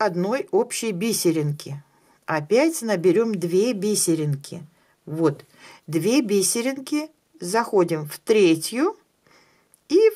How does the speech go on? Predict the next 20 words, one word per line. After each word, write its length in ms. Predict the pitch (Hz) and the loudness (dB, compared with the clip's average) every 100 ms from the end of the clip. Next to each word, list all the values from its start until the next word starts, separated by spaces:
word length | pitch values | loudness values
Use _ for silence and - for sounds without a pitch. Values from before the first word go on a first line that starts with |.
| 254 | 0
выходим, 640 | 208 202 254 262 247 220 _ _ - | -4 0 0 0 -2 -6 _ _ -8
закрываем 560 | 170 226 190 202 262 | -4 0 0 0 -2
колечко 440 | 247 202 220 - 185 | -2 -2 -2 -4 -4
в 60 | |
начальную 600 | 180 180 - 165 147 147 | -2 -2 0 0 0 -2
бисерину. 640 | 143 147 147 151 143 - 147 _ _ _ _ _ _ _ _ _ _ _ _ - - | -4 -4 -6 -8 -10 -10 -16 _ _ _ _ _ _ _ _ _ _ _ _ -20 -12
Вот, 280 | 175 190 139 - - - | 0 0 0 -10 -16 -14
что 200 | - 262 | 0 2
мы 140 | 262 | 2
делаем. 340 | 196 165 143 139 - - - | 2 2 2 -2 -8 -18 -2
То 80 | 190 | 0
есть 200 | 151 - - | 0 -2 -10
вот 320 | 170 220 202 | 0 0 2
это 200 | 151 143 | 0 0
у 60 | 135 | 0
нас 300 | 127 - - | -2 -6 -6
общее. 580 | 143 123 - - 254 349 349 _ _ _ - | -4 -2 -4 -2 0 -2 -6 _ _ _ -4
Мы 180 | 180 170 | 0 2
набираем 640 | 160 151 151 143 135 135 | 2 2 2 2 0 -4
две. 540 | 135 151 143 139 240 | -2 0 0 0 -2